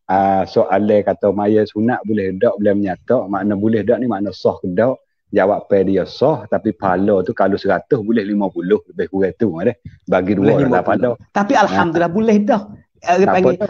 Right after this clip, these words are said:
Speaker 2: hawa kita tak biasa buat, kayak mai. Kita tolak
Speaker 1: Ya, ya.
Speaker 2: asal, eh.
Speaker 1: Hmm.
Speaker 2: Hawa duk malas, tak biasa buat lagi. Kita semaya sunat
Speaker 1: Ya.
Speaker 2: lah, duduk, eh, dulu.
Speaker 1: Ah.
Speaker 2: Nampak tak tu? InsyaAllah.
Speaker 1: Nampak.
Speaker 2: Allah Ta'ala hatta hidayah, hatta, ah, hidayah taufik dah.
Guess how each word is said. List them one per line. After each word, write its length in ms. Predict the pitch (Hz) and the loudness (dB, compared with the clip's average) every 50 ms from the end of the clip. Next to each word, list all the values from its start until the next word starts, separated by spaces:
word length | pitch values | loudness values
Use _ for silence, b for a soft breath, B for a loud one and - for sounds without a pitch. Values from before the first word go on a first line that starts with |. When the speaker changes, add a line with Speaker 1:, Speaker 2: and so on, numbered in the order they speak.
| - | -4
Speaker 2:
hawa 240 | - 160 175 202 220 208 | -2 0 2 4 2 2
kita 160 | 214 214 214 220 | 0 -2 -4 -4
tak 120 | 202 185 190 | -2 -2 -2
biasa 220 | 214 196 214 226 214 | -2 -2 -2 -4 -4
buat, 300 | 196 196 185 147 - - - | 0 2 2 2 2 0 -2
kayak 280 | 139 143 147 151 147 | -2 0 2 2 2
mai. 180 | 143 143 143 143 143 - _ | 0 0 -4 -6 -8 -6 _
Kita 220 | 208 208 - 240 220 | -4 -2 0 -2 0
tolak 260 | 233 240 226 113 107 | 2 2 4 4 4
Speaker 1:
Ya, 60 | 101 | 2
ya. 80 | 196 - | 2 2
Speaker 2:
asal, 140 | 185 147 117 | 2 0 0
eh. 120 | 107 - - _ _ _ _ _ _ _ _ _ _ | -2 -4 -8 _ _ _ _ _ _ _ _ _ _
Speaker 1:
Hmm. 140 | _ 110 110 135 | _ -2 2 4
Speaker 2:
Hawa 180 | 175 175 190 190 | 4 4 4 4
duk 160 | 170 - 165 | 2 0 0
malas, 280 | 170 165 170 165 143 | 0 0 0 0 -2
tak 140 | - 165 151 | -4 -2 0
biasa 200 | 160 165 160 - 175 | 0 0 0 0 -2
buat 160 | 165 156 143 | -2 0 0
lagi. 240 | 156 156 147 180 202 202 - _ | 0 0 -2 -2 -6 -8 -12 _
Kita 200 | - 139 - - | -12 -6 -6 -6
semaya 300 | 156 - 135 131 135 131 123 | -6 -4 -4 -2 -2 -2 -2
sunat 300 | - 135 135 131 127 - | -4 -4 -6 -4 -4 -2
Speaker 1:
Ya. 40 | |
Speaker 2:
lah, 80 | 135 139 | -2 -2
duduk, 400 | 135 135 131 - - 170 165 165 | -2 -4 -6 -2 0 2 2 2
eh, 140 | - 135 143 151 | 0 -2 0 2
dulu. 280 | 160 165 165 175 180 180 - - - _ _ _ _ _ _ _ _ - | 2 2 4 2 2 0 -2 -10 -20 _ _ _ _ _ _ _ _ -6
Speaker 1:
Ah. 600 | 101 98 98 98 95 92 90 87 85 90 90 85 | -4 -2 -2 -2 -2 -4 -4 -6 -8 -8 -4 -2
Speaker 2:
Nampak 180 | 143 147 156 | 0 2 2
tak 120 | 151 143 135 | 2 2 0
tu? 120 | 135 117 95 - - _ _ _ _ 170 | 0 -4 -4 -6 -12 _ _ _ _ -4
InsyaAllah. 520 | 175 170 - 196 160 151 160 160 147 - - - - _ _ _ _ | -4 -2 0 0 0 2 2 2 0 0 -2 -8 -20 _ _ _ _
Speaker 1:
Nampak. 120 | _ - 143 | _ -2 0
Speaker 2:
Allah 140 | 151 151 147 | 0 0 0
Ta'ala 160 | 147 151 151 139 | 0 0 0 0
hatta 240 | 147 143 - 160 139 | -2 -2 -2 -2 -2
hidayah, 560 | 135 151 147 147 143 143 147 147 143 143 - - | -2 -2 0 2 2 2 4 2 2 0 0 -2
hatta, 380 | - 147 143 - - 147 143 143 143 139 139 139 139 B B B B B B - | -6 -6 -6 -2 0 2 4 4 4 4 4 2 0 B B B B B B -2
ah, 340 | 135 131 131 131 131 127 | 0 2 4 4 4 4
hidayah 380 | 123 135 143 135 143 139 139 - | 2 0 0 0 0 0 0 0
taufik 300 | - 151 147 143 160 156 | 0 0 0 0 0 0
dah. 220 | 151 160 165 - | 0 0 0 -2